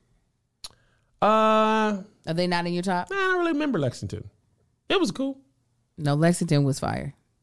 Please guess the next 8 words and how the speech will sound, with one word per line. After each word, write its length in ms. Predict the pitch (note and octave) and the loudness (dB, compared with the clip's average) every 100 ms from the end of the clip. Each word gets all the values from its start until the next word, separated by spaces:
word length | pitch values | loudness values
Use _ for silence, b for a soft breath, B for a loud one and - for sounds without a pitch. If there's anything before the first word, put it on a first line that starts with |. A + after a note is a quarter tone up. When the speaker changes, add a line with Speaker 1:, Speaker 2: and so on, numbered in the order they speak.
| - | 0
Speaker 1:
It 80 | |
was. 340 | F4+ A#4 G#4+ - _ _ _ _ _ - | 4 4 2 -4 _ _ _ _ _ -2
Speaker 2:
Lexington 720 | E3 F#3 - G#3 F3+ F3 D#3+ | 2 2 0 -6 -2 -2 2
was 160 | D3 | 0
standing 460 | - E3 D#3+ D#3 D3 | 0 -2 0 0 0
up 220 | D#3 D3+ | 0 -2
before 260 | C#3+ - D#3 | -6 -2 -2
the, 180 | C#3+ | -2